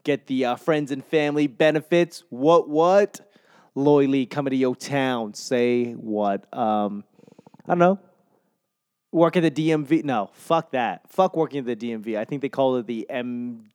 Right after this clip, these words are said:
D V here, the motor, M V D, motor vehicle department. That sounds like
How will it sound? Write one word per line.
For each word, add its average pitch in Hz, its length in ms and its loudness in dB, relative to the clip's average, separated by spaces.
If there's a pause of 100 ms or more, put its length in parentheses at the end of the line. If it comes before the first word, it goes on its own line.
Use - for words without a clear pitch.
(440)
D 127 260 -4
V 127 380 -4
here, 131 260 0
the 113 140 -4
motor, 117 560 -4 (960)
M 131 160 -4
V 135 140 -2
D, 151 300 0 (280)
motor 139 180 0
vehicle 147 300 -2
department. 160 560 0 (340)
That 135 260 -2
sounds 120 540 -4
like 110 380 -4